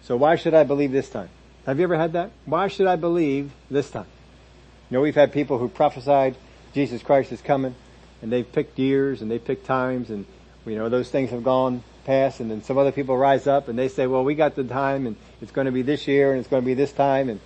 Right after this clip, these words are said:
and then that time went by, and, and pretty soon you can just get to the point and say, "Well, why should I believe any of them?" But there was reason for them to believe this.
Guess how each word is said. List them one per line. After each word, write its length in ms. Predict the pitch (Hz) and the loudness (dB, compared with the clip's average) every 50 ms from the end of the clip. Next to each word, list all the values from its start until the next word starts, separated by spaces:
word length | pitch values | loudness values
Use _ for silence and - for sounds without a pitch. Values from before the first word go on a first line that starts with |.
| - - - - - - - - | -20 -20 -20 -20 -20 -20 -18 -14
and 140 | 110 110 107 | -10 -8 -8
then 100 | 110 110 120 | -6 -4 -2
that 180 | 135 143 - | -2 -2 -2
time 240 | - 147 139 139 139 | -2 -2 -2 0 0
went 180 | 135 139 135 139 | -2 -2 -2 0
by, 280 | 139 135 135 135 135 | 0 2 2 2 0
and, 200 | 135 120 104 95 - - - - - - - - - - - | 0 -2 -4 -6 -12 -18 -20 -20 -20 -20 -20 -20 -20 -20 -12
and 140 | - 120 117 | -10 -8 -4
pretty 180 | - 185 175 143 | 0 0 0 2
soon 400 | - - 208 220 185 151 156 151 - - - - - - - - - | 2 0 0 0 0 0 -2 -6 -12 -18 -20 -20 -20 -20 -20 -20 -12
you 140 | - 160 143 | -6 -4 -2
can 100 | 143 147 | -2 0
just 160 | 139 139 123 | -2 0 0
get 140 | - 151 135 | 0 0 0
to 60 | - | 0
the 80 | 131 127 | -4 -2
point 280 | 120 156 147 139 123 143 | 0 0 0 0 0 -2
and 120 | 139 123 | -4 -4
say, 60 | - - - - | -4 -10 -10 -4
"Well, 100 | 135 135 | -2 0
why 120 | 160 185 | 0 0
should 160 | 190 - 185 180 | 0 0 0 -2
I 80 | 180 | 0
believe 260 | 175 180 196 190 185 | 0 2 2 2 2
any 160 | 208 214 196 139 | 2 2 0 -2
of 80 | 95 | -4
them?" 100 | - - - - - - - - - - - - - - - - - - - - - - - - - - - - - - - - - - - - - - | -6 -12 -20 -20 -20 -20 -20 -20 -20 -20 -20 -20 -20 -20 -20 -20 -20 -20 -20 -20 -20 -20 -20 -20 -20 -20 -20 -20 -20 -20 -20 -20 -20 -20 -20 -20 -10 -4
But 280 | - 127 127 120 - - - - - - - - - | -2 -2 -2 -2 -4 -12 -20 -20 -20 -20 -20 -14 -4
there 140 | - 131 143 | 0 2 2
was 140 | 143 139 117 | 2 2 2
reason 360 | 127 165 190 185 143 147 131 | 6 6 6 6 6 4 -2
for 100 | 131 135 | -2 0
them 140 | 131 135 131 | 0 0 0
to 60 | 127 | 0
believe 300 | 113 127 147 147 139 117 | -2 -2 -2 -2 -2 -2
this. 220 | 107 101 90 - | -6 -8 -8 -10